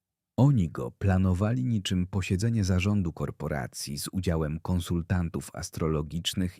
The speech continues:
i doradców religijnych. Mówimy o epoce, w której zajście w ciążę wymagało więcej przygotowań niż misja kosmiczna nasa. Średniowieczna obsesja na punkcie właściwego czasu poczęcia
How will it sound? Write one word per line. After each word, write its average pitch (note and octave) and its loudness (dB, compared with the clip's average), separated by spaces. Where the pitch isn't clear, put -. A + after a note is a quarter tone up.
i F2 -4
doradców F#2+ -2
religijnych. B1 -10
Mówimy F#2+ 4
o F#2 0
epoce, E2 -2
w - -12
której C2+ -8
zajście G#2+ 0
w - -16
ciążę F#2 0
wymagało D2 -2
więcej F2+ -2
przygotowań D2 -4
niż A1 -4
misja A#2 2
kosmiczna D#2+ -2
nasa. - -2
Średniowieczna F#2 2
obsesja C#2 -6
na C#2 -6
punkcie E2 -4
właściwego F#2 0
czasu F2 -2
poczęcia F#2 0